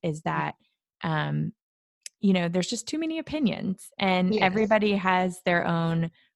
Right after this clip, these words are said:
Speaker 1: way of doing things. And, um, it's why there's no parenting guide, unfortunately, because
Speaker 2: Yeah.
Speaker 1: there's no
Speaker 2: Mm-hmm.
Speaker 1: right or wrong way, and there's no
Speaker 2: Mm-hmm.
Speaker 1: better or worse way, or,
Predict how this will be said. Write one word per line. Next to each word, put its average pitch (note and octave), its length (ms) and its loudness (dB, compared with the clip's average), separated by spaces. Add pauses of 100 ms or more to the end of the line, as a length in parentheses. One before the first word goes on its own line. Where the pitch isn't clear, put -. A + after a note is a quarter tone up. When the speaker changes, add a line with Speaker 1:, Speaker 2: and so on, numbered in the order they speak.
Speaker 1:
way E3 240 2
of F#3 120 -2
doing G#3+ 260 2
things. G#3+ 460 2
And, D#3+ 360 -2 (460)
um, D#3+ 420 -2 (240)
it's F3+ 160 -4
why E3 220 2
there's F3 240 0
no F#3 120 2
parenting F#3+ 500 0
guide, F#3 280 0
unfortunately, F#3+ 840 -2
because E3+ 320 0
Speaker 2:
Yeah. E3 180 4
Speaker 1:
there's E3+ 260 -2
no F3+ 280 2
Speaker 2:
Mm-hmm. F3 100 -2
Speaker 1:
right E3+ 340 2
or D#3+ 240 2
wrong D#3 340 0
way, D#3+ 420 -2
and F3 120 0
there's E3 220 -2
no E3+ 140 0
Speaker 2:
Mm-hmm. E3 100 -2
Speaker 1:
better E3 300 0
or D#3+ 260 -4
worse D#3+ 380 -4
way, D3 360 -4
or, E3 300 0